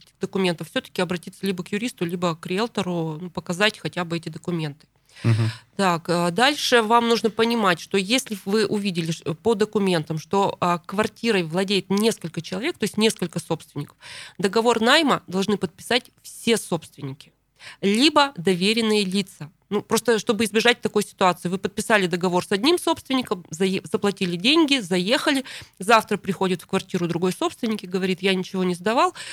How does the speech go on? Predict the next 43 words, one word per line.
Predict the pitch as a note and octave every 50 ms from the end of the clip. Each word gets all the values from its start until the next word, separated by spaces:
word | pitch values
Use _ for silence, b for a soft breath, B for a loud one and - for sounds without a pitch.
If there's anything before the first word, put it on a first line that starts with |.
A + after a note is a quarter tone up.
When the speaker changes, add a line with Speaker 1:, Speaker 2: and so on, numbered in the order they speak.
| B B B
Speaker 1:
вы | D#3+ F3 G3
метаетесь | F#3+ F#3+ F#3+ - C4+ C#4 - A3+ - -
из | F3 -
квартиры, | - F3+ F3+ - - B3 C#4+ C4+ A#3+ G#3 F3+
я | E3+ F3 F#3+
против, | F#3+ - G3 G#3 G#3 - E3 D#3 D#3 -
э, | - C#3+ D#3+ D#3+ D#3+ D#3 D#3 D#3 D3+ D3+ D#3 D3+ D3+ -
того, | F3 E3 G#3
что | G3+ - -
квартира | - - - - F3+ F3 F3
сдана". | D#3 D3+ - D#3 D3 C#3+ C3 - B B B B B B B B B
То | - F3+
есть | - - - -
таких | - A3 - - E4+ F4 -
случаев | - - C#4+ C#4 - A3 G3+ -
очень | A3 A3 - - A3
много, | G#3+ G#3+ C4 D#4+ C#4+ A#3+ G#3+
и | -
это | A3 A3+ - A#3 -
одна | - - G3 F3+ G3+ A3+ A#3+ C#4 C#4
из, | - - - A3+ A#3 - - - - -
э, | -
в | - F#3 F3+ F3+ F3+
общем-то, | F3 - - F3+ D#3+ F#3
мошеннических | F3+ G#3+ G#3+ - - A3 G3 F#3 - - - - F3 -
схем, | - - - - A#3 C4 E4 - B B B B B B B B
когда | - F#3+ F#3+ F#3 F#3
квартира | F3 - F#3 - - G#3 G3
сдается, | F#3+ F3+ A#3+ C#4 F#4 - - - G#3+ F#3+
получаются | - G3+ G3 F#3+ - G#3 F#3+ F#3 - - G3
деньги, | G#3 D4+ E4+ D#4+ C#4
причем | C4 - F3+ - G3+ F#3
пред-, | E3 - F#3 E3+
может | F#3+ F#3+ F3 F3
быть | E3+ E3 -
предоплата, | - F#3 F3+ G3 - G3+ G3 F3+ E3+ - E3
да, | D3+ F#3+ A3+ C4 A#3+
за | F#3 F3+
два-три | D3+ D#3 D#3 F3 F#3 F#3 F#3 - F3+ F3
месяца, | F3 F3 E3 - - - -
а |
потом | D#3+ - G3+ - D4 B3
просто, | - G#3+ G#3+ - - F3+ F3 E3+ D#3+